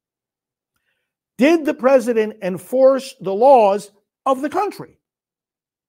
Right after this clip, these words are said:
Did the president do something or allow something to happen? Okay, so it could be an action or an omission. In fact, not necessarily by intention,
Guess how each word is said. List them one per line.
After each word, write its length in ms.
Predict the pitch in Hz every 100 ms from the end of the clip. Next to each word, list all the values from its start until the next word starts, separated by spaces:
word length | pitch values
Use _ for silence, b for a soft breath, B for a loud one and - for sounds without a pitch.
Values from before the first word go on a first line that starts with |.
| _ _ _ _ _ _ _ _
Did 280 | - 359 370
the 80 | 330
president 680 | - 254 233 175 156 151 - _ _ 120
do 220 | 190 339
something 760 | - 302 220 - 156 165 202 196 _ _ _ _ _ _ _ _ -
or 140 | 202
allow 420 | 208 202 220 359 370
something 460 | 285 226 190 170
to 100 | 170
happen? 480 | 151 139 117 127 165
Okay, 260 | 180 175 196
so 160 | 190
it 100 | 175
could 160 | 226 196
be 120 | 190
an 80 | 180
action 460 | 190 226 226 240 226 _
or 300 | 196 226 262 254
an 120 | 202
omission. 600 | 180 226 277 123 101 120 _ _ _ _ _ _ _ _ _ _ _ _ _ _ -
In 220 | 269 294
fact, 640 | 220 - 349 330 135 _ 165
not 220 | 180 311
necessarily 560 | 294 285 233 311 285 240
by 220 | 196 220
intention, 600 | 190 185 262 254 -